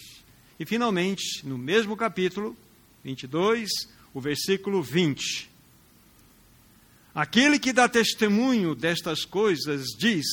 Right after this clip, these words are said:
'Certamente venho sem demora.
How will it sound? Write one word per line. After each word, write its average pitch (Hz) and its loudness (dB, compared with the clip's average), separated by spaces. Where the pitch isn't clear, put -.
'Certamente 226 2
venho 190 2
sem 208 2
demora. 170 4